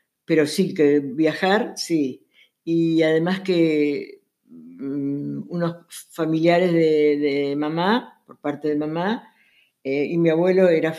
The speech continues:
el papá de mi mamá era francés, vasco francés, y tenemos todavía, eh, familiares, primos y, eh, primas que viven en Francia, y he tenido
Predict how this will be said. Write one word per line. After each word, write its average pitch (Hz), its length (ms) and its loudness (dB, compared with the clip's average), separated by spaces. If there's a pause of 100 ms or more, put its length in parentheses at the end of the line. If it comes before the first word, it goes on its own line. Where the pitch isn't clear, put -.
(120)
el 143 360 -4
papá - 260 -4
de 170 120 4
mi 170 140 2
mamá 160 320 -4
era 156 160 0
francés, 214 840 2 (500)
vasco 147 260 -4
francés, 175 840 0 (560)
y 190 240 0
tenemos 190 400 2
todavía, 175 760 0 (220)
eh, 139 760 -8 (160)
familiares, 165 760 2 (100)
primos 190 680 0 (420)
y, 156 260 -4
eh, 151 160 -2
primas 196 640 0 (520)
que 165 120 -2
viven 170 300 4
en 170 140 0
Francia, 196 760 2 (400)
y 165 180 4
he 175 80 0
tenido 170 1080 -2